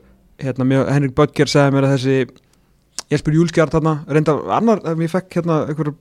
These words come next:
smá s-, hérna, nótur um daginn, hann ætti smá brasi með að fara fram á aftur völlinn, hann væri miðvörður í dag, væri, hefði svona semi rangt skátar þannig af valsmönnunum, en hann er bara svona solid sjö, fattur við.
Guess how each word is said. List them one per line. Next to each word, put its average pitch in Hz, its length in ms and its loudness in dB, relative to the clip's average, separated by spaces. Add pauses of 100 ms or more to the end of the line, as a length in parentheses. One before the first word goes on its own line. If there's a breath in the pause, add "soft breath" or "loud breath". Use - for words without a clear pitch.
(240)
smá 170 140 -2
s-, - 120 -14
hérna, 143 720 -2
nótur 160 300 2
um 151 80 4
daginn, 147 300 0
hann 143 120 0
ætti 151 320 0
smá 170 240 0
brasi 202 300 0
með 202 120 4
að 180 40 -4
fara 208 320 0
fram 208 160 -2
á 196 80 0
aftur 208 200 2
völlinn, 107 180 -8
hann 120 100 -4
væri 156 140 2
miðvörður 180 420 2
í 131 40 -6
dag, 131 220 -4
væri, 135 180 -4
hefði 151 360 -4
svona 160 200 -6
semi 190 260 0 (540 soft breath)
rangt 185 280 -4
skátar 202 480 2
þannig 160 240 0
af 135 80 0
valsmönnunum, 113 400 -4
en 131 100 0 (340 loud breath)
hann 143 100 -4
er - 20 -
bara 165 120 -4
svona 180 140 0
solid 208 260 4
sjö, 127 300 2
fattur 110 220 -8
við. - 60 -14